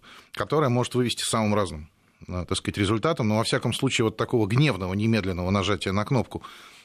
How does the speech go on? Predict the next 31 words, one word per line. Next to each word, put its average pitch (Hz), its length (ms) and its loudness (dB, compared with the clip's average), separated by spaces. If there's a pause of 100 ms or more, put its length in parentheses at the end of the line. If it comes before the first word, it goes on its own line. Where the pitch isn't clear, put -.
не 117 140 2
последовало 107 480 0
со - 120 -4
стороны 110 420 0
Ирана, 196 340 2 (840)
не 127 160 2
последовала 131 500 2
эскалация 123 460 0
со - 80 -8
стороны 110 340 0
С - 140 -6
Ш - 160 2
А. 175 200 2 (1400)
Э, 139 340 4 (260)
теперь, 175 360 2 (120)
что 151 200 0
касается 120 920 2 (400)
того, 127 200 0
кто 131 160 0
участвовал. 110 500 0
Во 104 80 0
всяком 127 320 0
случае, 123 320 2
мы 110 140 6
можем 110 240 4
сейчас 104 160 0
полагаться 110 480 0
только 98 320 -2
на 92 120 0
данные 87 380 -2
Пентагона, 127 640 0